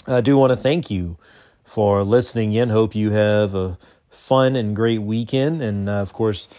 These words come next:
uh, Super Bowl coming up, which, of course, will dominate the airwaves. Uh, that's gonna be a lot of fun. Lots of Louisiana connections on both teams, so that's gonna be really fun to watch. Thank you for listening. Hope you have a great weekend. Hopefully the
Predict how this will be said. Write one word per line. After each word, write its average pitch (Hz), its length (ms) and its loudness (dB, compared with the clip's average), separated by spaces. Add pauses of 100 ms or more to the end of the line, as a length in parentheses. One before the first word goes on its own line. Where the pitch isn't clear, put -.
(640)
uh, 98 200 -4
Super 120 340 -2
Bowl 120 240 4
coming 113 360 -2
up, 113 220 -2
which, 104 160 -6
of 98 120 -8
course, 101 260 -6
will 107 80 -6
dominate 101 560 -4
the 98 200 -6
airwaves. 107 760 0
Uh, 98 120 -2
that's 104 220 -4
gonna 110 140 -2
be 104 100 0
a 104 60 0
lot 104 200 2
of 101 80 -4
fun. 107 220 -4
Lots 110 260 0
of 110 80 -4
Louisiana 107 480 -2
connections 98 720 -6
on 98 260 -8
both 104 320 -4
teams, 104 400 -4
so 101 120 -4
that's 98 220 -4
gonna 101 140 -6
be 95 260 -6 (360)
really 135 320 2
fun 92 220 -6
to 92 100 -12
watch. 95 440 -6 (1700)
Thank 143 240 0
you 147 160 4
for 120 180 -2
listening. 127 580 0
Hope 151 200 0
you 123 120 0
have 120 140 2
a 107 40 -6
great 117 280 0
weekend. 123 460 -2
Hopefully 117 480 0
the 101 300 -4